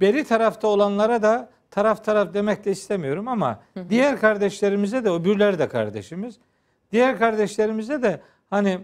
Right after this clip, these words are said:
Speaker 1: olabildiğince doğruyu arı duru haliyle aktarmak için çok çaba sarf ettik. On üç yıldır uğraşıyorum. Yani, e, bir ömür verdim bu işe.
Speaker 2: Çok
Speaker 1: Ama
Speaker 2: şükür.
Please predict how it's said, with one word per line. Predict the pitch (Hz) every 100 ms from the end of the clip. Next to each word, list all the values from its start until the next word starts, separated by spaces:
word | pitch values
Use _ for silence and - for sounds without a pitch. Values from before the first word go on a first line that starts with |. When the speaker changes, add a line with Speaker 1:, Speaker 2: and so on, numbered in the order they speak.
| -
Speaker 1:
olabildiğince | 190 220 233 247 240 285 320 269 233
doğruyu | 226 233 226 233
arı | 214 208 214
duru | 214 208 190
haliyle | 196 196 185 151 - - -
aktarmak | 170 - 170 143 117
için | 135 - 285
çok | - - -
çaba | 185 151
sarf | - 139 120
ettik. | 135 - 240 - _ _ -
On | 302
üç | 359 - 190
yıldır | 165 147
uğraşıyorum. | 135 135 123 - 131 143 240 226
Yani, | 170 160 190 - _ _ _ 175
e, | 165 156 156 170
bir | 233
ömür | 220 202 233 196
verdim | 147 127 117 120 107 113
bu | 135
işe. | 123 - 233 240 - _
Speaker 2:
Çok | 185 -
Speaker 1:
Ama | 202 254
Speaker 2:
şükür. | 214